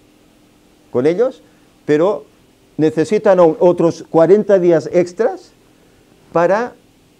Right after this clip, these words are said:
in-, eh, intentar reconducirles a lo que él quiere. Él quiere que sean voceros para este mundo,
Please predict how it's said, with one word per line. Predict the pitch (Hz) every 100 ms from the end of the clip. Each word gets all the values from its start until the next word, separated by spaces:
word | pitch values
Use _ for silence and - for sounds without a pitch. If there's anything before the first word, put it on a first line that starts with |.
| _
in-, | 160 160 160
eh, | 143 139 135 131 123 117
intentar | 160 143 143 139 165 202 -
reconducirles | 139 151 156 143 135 135 175 185 233 233 - _ _ _ _ _ -
a | 135
lo | 135 135
que |
él | 156
quiere. | 123 127 107 107
Él | 151 -
quiere | 196 208
que | 190
sean | - 185 214 254 254 _ _
voceros | 113 147 147 208 151 -
para | 131 131
este | 131 139
mundo, | 123 113 104